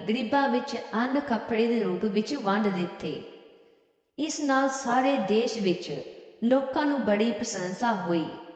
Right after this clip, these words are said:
ਅਤੇ ਲੋਕ ਸੁੱਖ ਨਾਲ ਵਸਣ ਲੱਗੇ।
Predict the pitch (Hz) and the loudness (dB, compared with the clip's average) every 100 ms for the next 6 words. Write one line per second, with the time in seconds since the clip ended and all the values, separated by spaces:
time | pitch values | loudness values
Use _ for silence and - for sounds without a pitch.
0 | - - - _ _ _ 254 311 302 233 | -20 -20 -20 _ _ _ 0 2 2 4
1 | 226 277 285 247 - 277 - 247 214 220 | 4 4 0 -2 -4 -6 -2 0 2 2
2 | 190 190 214 180 170 165 151 143 | 0 -2 -2 -2 -4 -4 -4 -4